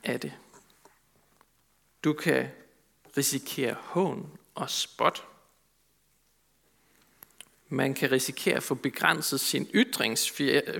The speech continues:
ytringsfrihed, siger Jesus. Altså, man, der, der er nogen, der vil blive udelukket af synagogerne fra at tale i synagogerne. Og der er endda nogen, der vil blive slået ihjel for deres tro.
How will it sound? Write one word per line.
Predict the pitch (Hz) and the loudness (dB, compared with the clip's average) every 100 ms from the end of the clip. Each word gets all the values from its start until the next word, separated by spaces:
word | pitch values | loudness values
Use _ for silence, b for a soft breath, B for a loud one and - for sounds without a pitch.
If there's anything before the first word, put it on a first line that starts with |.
| - - - - | -8 -6 -4 2
ytringsfrihed, | 220 - 147 135 - - 147 156 131 | 2 2 -2 0 0 2 2 4 2
siger | - 131 131 | 2 2 2
Jesus. | 143 147 135 | 0 -2 -4
Altså, | 151 135 143 | -2 0 0
man, | 143 - | -2 -4
der, | - | -6
der | 123 156 | -2 0
er | |
nogen, | 165 190 | 2 4
der | |
vil | 180 - 170 | 2 0 -6
blive | 156 170 - - | -2 -2 -2 2
udelukket | 190 226 262 233 156 151 - | 6 8 6 6 2 2 -4
af | 165 | -2
synagogerne | - - 160 160 - 170 202 254 185 | 0 2 2 0 2 4 4 2 0
fra | - | 0
at | 175 | 0
tale | - - 170 180 233 | 0 0 2 2 0
i | |
synagogerne. | 247 180 156 - 156 226 208 - - _ b b b b b b b b b b b b b _ _ _ _ | 0 -2 -4 -2 -2 -2 -4 -8 -14 _ b b b b b b b b b b b b b _ _ _ _
Og | - | -8
der | 139 | -6
er | |
endda | 143 170 | -4 -4
nogen, | 180 170 180 | -2 -2 -2
der | 165 | -6
vil | 143 | -10
blive | 143 143 131 | -8 -8 -6
slået | - - 131 139 | -6 -2 -2 -2
ihjel | 131 131 165 | -2 -4 -4
for | - | -8
deres | - - - | -8 -8 -8
tro. | - - 214 | -6 -6 -6